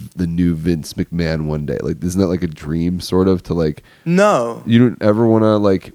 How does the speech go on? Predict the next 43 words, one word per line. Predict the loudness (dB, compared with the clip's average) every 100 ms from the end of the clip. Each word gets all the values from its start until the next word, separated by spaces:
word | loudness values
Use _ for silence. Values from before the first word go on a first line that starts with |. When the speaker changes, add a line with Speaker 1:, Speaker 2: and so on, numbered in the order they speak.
| -10
Speaker 1:
r-, | 0 0 0
like, | 0 0 0 -14 _ _ _ _ _ _ _ _
produce | 2 2 2 2 4 4 2
these | -2 -2
large | 0 4 4 2
wrestling | 2 0 0 -2
events | 0 0 -2 -2
yourself | -6 -4 -2 2 2 2
or, | 2 2 0 -2
or | 0
work | 2 0 0
the | -4
way | 0 2 2
up | -2 -6
the | -10
channels | -8 -4 -2 -2 -2 -10 _ _ _ _ _ _ _
in | -2 2
that | 2
sense? | 2 0 0 -4 0
Speaker 2:
I | 2
would | 2
never | 2 0 0 0
want | -2 -2
the | -4
responsibility | -4 -4 -6 -6 -6 -4 -2 -2
that | -4
someone | -6 -8 -6
like | -8 -10 _
he | -16 -10 -6
has. | -2 0 -2 -4
I | 0
w-, | 0 0 -6 -20 _
y-, | -18 -6
no, | -2 2 2 0 -6 -14
no. | 0 2 2
Speaker 1:
Okay. | 2
Speaker 2:
And, | 0
and | 2
I | 2
wouldn't | 2 0 0
want | -2 -2
the | -2
responsibility | -4 -4 -4 -2 -4 -2 0 0 -2